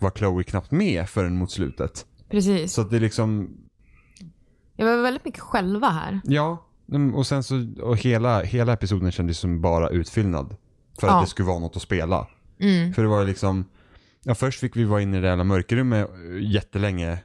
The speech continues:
Speaker 1: och se liksom Jefferson prata om och om igen om sina grejer och fick se
Speaker 2: Ja.
Speaker 1: alla möjliga olika scenarier och vad som hände där och varför vi är tillbaka dit och helt plötsligt Victoria där och sen är hon borta för att,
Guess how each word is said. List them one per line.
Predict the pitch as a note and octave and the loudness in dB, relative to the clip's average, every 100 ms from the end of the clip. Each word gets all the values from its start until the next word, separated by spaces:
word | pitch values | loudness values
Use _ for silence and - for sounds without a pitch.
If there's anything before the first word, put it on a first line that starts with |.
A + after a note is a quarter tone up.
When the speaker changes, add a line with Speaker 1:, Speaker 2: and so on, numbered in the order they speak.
| - | -8
Speaker 1:
och | A2+ | -6
se | - G#2 F2+ | 0 2 2
liksom | F2+ - F#2 F2+ F2+ | 0 0 0 2 2
Jefferson | G2 - F2+ F#2 F2 | 0 -2 -2 0 0
prata | F2+ E2+ E2+ | 0 0 2
om | D#2+ F2 F2 | 2 2 2
och | |
om | E2+ E2+ | 2 2
igen | E2+ E2 | 2 2
om | E2 | 0
sina | E2+ E2 | 0 2
grejer | E2 E2+ D#2+ D#2+ | 2 2 4 2
och | D#2+ | 2
fick | F2 - | -2 2
se | |
Speaker 2:
Ja. | F#3+ | 6
Speaker 1:
alla | F2 E2+ E2 | 6 4 2
möjliga | F2 E2+ G#2 G2+ | 2 2 2 2
olika | F#2 D#2+ - | 2 0 -2
scenarier | E2+ E2+ D#2 D#2 | 0 0 2 2
och | E2 | 0
vad | E2 | 0
som | E2+ | 0
hände | D#2+ | 0
där | E2+ G2+ F2 | 2 2 2
och | |
varför | E2+ - | -2 -4
vi | E2 | -4
är | |
tillbaka | E2 D#2+ F2 | -2 -2 0
dit | F#2 F2+ | 0 2
och | |
helt | F2+ F2+ | 0 0
plötsligt | F2 E2+ | -2 -4
Victoria | D#2+ B2+ B2 G2 | -2 0 2 2
där | F#2 | 0
och | F2+ | 0
sen | F#2+ | 2
är | |
hon | F#2 F2 | 2 2
borta | A2 - A2 | -2 0 0
för | F#2 | 0
att, | F2+ - | -2 -4